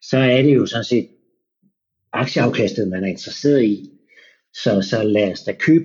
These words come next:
de investeringsprodukter, hvor man har størst sandsynlighed for at få, øh, aktieafkastet. Og der vil en god start altid være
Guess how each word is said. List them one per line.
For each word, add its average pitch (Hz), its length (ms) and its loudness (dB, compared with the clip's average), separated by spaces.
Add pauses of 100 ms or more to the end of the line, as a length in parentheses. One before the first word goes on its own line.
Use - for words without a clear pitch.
de 135 100 4
investeringsprodukter, 110 920 -2
hvor 98 140 -4
man 92 120 -10
har 110 160 -4
størst 131 320 -4
sandsynlighed 107 600 -2
for 110 100 0
at 95 80 -4
få, 135 240 0 (180)
øh, 95 220 -2
aktieafkastet. 101 800 -12 (420)
Og - 120 -8
der 156 140 2
vil 147 100 4
en 127 120 2
god 147 220 2
start 120 420 -4
altid 120 500 -4
være 104 440 -2